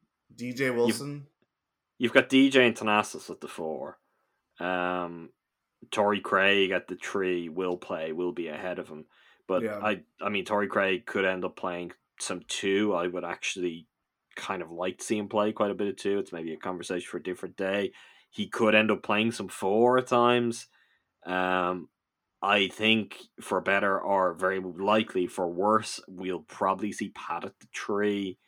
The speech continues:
Speaker 2: consistently this year.
Speaker 1: That might be
Speaker 2: I think w-, with the, with the makeup of their backcourt, I think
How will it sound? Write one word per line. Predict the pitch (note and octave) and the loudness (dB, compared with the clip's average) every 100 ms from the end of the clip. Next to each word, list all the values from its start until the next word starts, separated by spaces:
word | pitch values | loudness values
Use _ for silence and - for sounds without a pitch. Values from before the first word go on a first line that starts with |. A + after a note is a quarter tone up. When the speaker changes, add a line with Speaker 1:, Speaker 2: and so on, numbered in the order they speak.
| _ _ _ _ _ | _ _ _ _ _
Speaker 2:
consistently | G2+ F2+ - G#2 - A2 A#2 A#2+ | -8 -4 -2 -2 -2 0 4 6
this | C3+ - | 4 4
year. | D3+ F#3 - _ _ _ _ _ _ _ _ _ _ _ _ _ _ _ - | 0 0 -2 _ _ _ _ _ _ _ _ _ _ _ _ _ _ _ -4
Speaker 1:
That | B2 | -2
might | C#3 B2+ | -2 -2
be | |
Speaker 2:
I | B2+ | -2
think | B2 A2+ | 0 0
w-, | - - _ _ _ _ _ _ | -2 -8 _ _ _ _ _ _
with | A2 - | -2 2
the, | A2 | 2
with | F#2+ A2 | 2 -2
the | A2 | 0
makeup | G#2+ G#2+ A2 A#2+ A2 | 2 2 4 2 6
of | G#2+ G#2+ | 4 4
their | G#2+ | 0
backcourt, | F#2+ G2 G#2+ - A#2 A#2 - | 0 0 0 2 6 6 4
I | F#2 | -2
think | - F2+ E2+ - | -2 -8 -8 -14